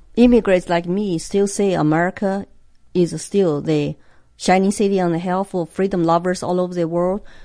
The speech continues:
So how are we gonna focus on our efforts and time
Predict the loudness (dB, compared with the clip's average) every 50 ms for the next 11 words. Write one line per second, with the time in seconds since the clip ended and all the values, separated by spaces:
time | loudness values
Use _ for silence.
0 | -20 -20 -20 -20 -18 -10 -2 2 2 2 2 0 0 2 4 4 4 4 2 2
1 | 2 2 2 0 0 -2 -2 -2 -4 -4 -4 -6 -6 -4 -4 -4 -4 -4 -2 -2
2 | 0 2 2 2 0 0 -2 -2 -2 -2 -2 -4 -4 -4 -2 -4 -4 -4 -4 -8
3 | -6 -4 -2 -2 0 0 0 -2 -2 -4 -4